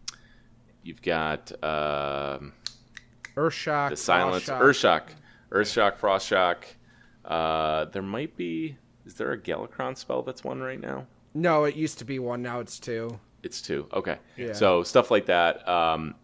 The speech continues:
Speaker 1: and the Iro-, nope, Ironic's wrong.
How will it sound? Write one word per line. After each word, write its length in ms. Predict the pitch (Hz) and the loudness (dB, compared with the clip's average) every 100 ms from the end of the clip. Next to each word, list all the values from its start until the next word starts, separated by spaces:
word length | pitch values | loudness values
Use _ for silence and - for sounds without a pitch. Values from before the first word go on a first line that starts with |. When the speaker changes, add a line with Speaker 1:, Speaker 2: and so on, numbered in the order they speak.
| - | -4
Speaker 1:
and 120 | 107 | 0
the 120 | 104 | 2
Iro-, 320 | 107 110 143 - - _ _ _ _ _ | 4 4 2 -2 -16 _ _ _ _ _
nope, 240 | 90 90 - _ _ _ | -8 -8 -10 _ _ _
Ironic's 460 | 90 87 87 82 - | -2 -2 -2 -6 -8
wrong. 260 | 76 76 | -8 -8